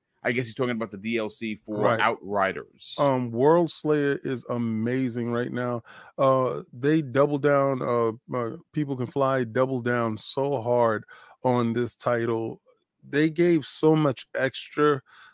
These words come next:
Speaker 2: uh, to the world. Uh, the, the, the animations are a little bit more crisper. The graphics are a little bit more shinier. Um, the D L C has, it packs a really good punch. It introduces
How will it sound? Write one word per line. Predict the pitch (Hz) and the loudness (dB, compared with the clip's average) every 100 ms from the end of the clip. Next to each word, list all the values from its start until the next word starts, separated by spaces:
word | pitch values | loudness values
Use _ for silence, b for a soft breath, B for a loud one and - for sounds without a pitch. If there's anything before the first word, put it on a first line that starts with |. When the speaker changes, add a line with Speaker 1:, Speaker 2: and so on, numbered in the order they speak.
| B | B
Speaker 2:
uh, | 120 110 | -4 -2
to | - 135 | -2 0
the | 120 | 2
world. | 107 117 127 135 139 139 123 - - | 2 2 4 4 4 0 -2 -14 -6
Uh, | 113 104 | -4 -4
the, | 101 113 _ _ 127 | -10 -20 _ _ -12
the, | 123 120 120 | -10 -10 -12
the | 117 151 | -2 2
animations | 151 127 127 147 - 135 | 2 2 2 0 -2 -2
are | 123 117 | 2 2
a | 113 | 2
little | 135 139 | 0 0
bit | 135 | -2
more | 123 123 | 0 -2
crisper. | 113 - 131 - 143 131 B B B - | -2 -4 -4 -2 0 0 B B B -10
The | 98 | -8
graphics | 107 127 135 139 123 127 | -2 0 0 -4 -6 -4
are | |
a | 113 | -2
little | 110 131 127 | -2 -2 -2
bit | 120 123 | -2 -2
more | 117 127 117 | 0 -2 -4
shinier. | - 123 135 135 131 131 123 123 _ B B B - | -6 -6 -4 -2 -4 -2 -4 -6 _ B B B -6
Um, | 120 113 110 107 110 107 | -2 -2 -2 -6 -10 -10
the | 107 | -8
D | 107 143 | 0 2
L | 143 | 2
C | - - 143 143 | 0 -2 0 0
has, | 117 131 120 | 0 0 -2
it | - 117 | -6 -10
packs | - 127 - | -2 -2 -2
a | 127 | -4
really | 113 139 135 | -2 -2 -2
good | 127 131 | -2 -6
punch. | - 131 139 | -4 -4 -4
It | 117 120 | -4 -4
introduces | 120 117 120 135 123 131 117 | -4 -6 -4 -4 -4 -6 -6